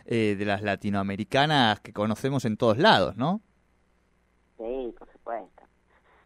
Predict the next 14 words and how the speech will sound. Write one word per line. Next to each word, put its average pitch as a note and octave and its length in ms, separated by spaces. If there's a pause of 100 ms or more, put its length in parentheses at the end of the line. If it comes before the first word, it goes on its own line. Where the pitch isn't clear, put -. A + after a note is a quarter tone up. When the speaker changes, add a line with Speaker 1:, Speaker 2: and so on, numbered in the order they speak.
(160)
Speaker 2:
Sí, G3+ 260
sí, F3+ 180
es D#3 80
una G#3 180
de E3 40
las C#3+ 160
artistas D3 460
latinas, C3 400 (240)
este, - 240 (480)
más C3+ 240
de A2 100
ma-, B2 220
mayor A2+ 300
re-, B2+ 200